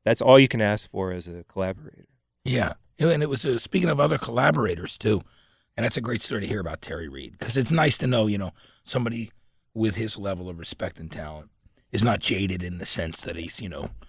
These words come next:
Speaker 2: b-, has been bitter or any of that
Speaker 1: No,
Speaker 2: kind of
Speaker 1: exactly.
Speaker 2: thing.
Speaker 1: Yeah, yeah.
Speaker 2: Which is what I know you're explaining, which is great. It's that gratitude of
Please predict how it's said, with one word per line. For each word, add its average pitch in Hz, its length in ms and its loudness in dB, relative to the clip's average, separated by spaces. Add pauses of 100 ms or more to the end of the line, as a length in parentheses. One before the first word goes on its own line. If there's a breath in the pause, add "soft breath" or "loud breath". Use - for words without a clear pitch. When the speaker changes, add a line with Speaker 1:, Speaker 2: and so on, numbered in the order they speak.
(420 soft breath)
Speaker 2:
b-, - 100 0 (140)
has 113 140 2
been 98 220 2
bitter 82 320 -4 (180)
or 76 240 0
any 76 160 -8
of 69 60 -12
that - 40 -8
Speaker 1:
No, 135 60 6
Speaker 2:
kind 123 60 6
of 123 40 4
Speaker 1:
exactly. 90 500 -8
Speaker 2:
thing. 80 80 -20
Speaker 1:
Yeah, 82 140 -20
yeah. 82 60 -18 (220)
Speaker 2:
Which 117 180 0
is - 100 -8
what 90 160 2
I 80 80 -4
know 78 280 -8
you're 82 160 -4
explaining, 85 400 -4
which - 140 -12
is - 100 -12
great. 95 200 0
It's 82 100 -6
that 101 100 0
gratitude 113 600 4
of 80 140 -8